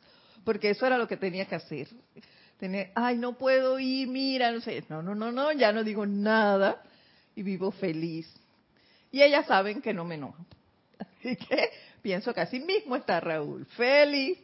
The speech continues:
porque no lo invitan. Entonces, continúa diciéndonos, "En las ciudades en que las, los estudiantes están divididos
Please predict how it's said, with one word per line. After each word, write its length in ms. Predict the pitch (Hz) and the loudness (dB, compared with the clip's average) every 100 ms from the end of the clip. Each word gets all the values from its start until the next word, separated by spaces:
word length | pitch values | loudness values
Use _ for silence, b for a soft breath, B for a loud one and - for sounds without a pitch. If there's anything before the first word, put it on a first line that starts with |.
| _ | _
porque 240 | 190 165 165 | -10 -6 -6
no 200 | 170 170 | -4 -4
lo 120 | 160 | -4
invitan. 480 | 151 139 127 127 117 - _ _ _ b b b b b b b _ _ _ _ _ _ _ | -4 -8 -8 -10 -10 -18 _ _ _ b b b b b b b _ _ _ _ _ _ _
Entonces, 480 | - 214 220 240 233 - - _ _ _ _ _ _ _ _ _ - | -6 -2 0 0 -2 -6 -20 _ _ _ _ _ _ _ _ _ -4
continúa 540 | 202 180 185 180 185 | -4 -2 -2 -2 -2
diciéndonos, 800 | 160 - 156 139 135 131 - - b b b b | -4 -6 -6 -4 -8 -10 -18 -20 b b b b
"En 180 | 220 214 | 0 2
las 180 | 196 | 2
ciudades 640 | 214 196 247 302 254 196 - - | 2 0 2 2 0 -4 -8 -6
en 140 | 190 | -6
que 120 | 185 | -2
las, 140 | 170 160 160 - | -2 0 -4 -4
los 200 | 180 185 | -2 0
estudiantes 680 | 175 175 170 190 233 240 294 | 0 -4 -2 0 -2 -2 -8
están 320 | 208 220 220 | -4 -2 -2
divididos 760 | 240 247 220 170 160 110 - | -4 -4 -4 -4 -6 -8 -14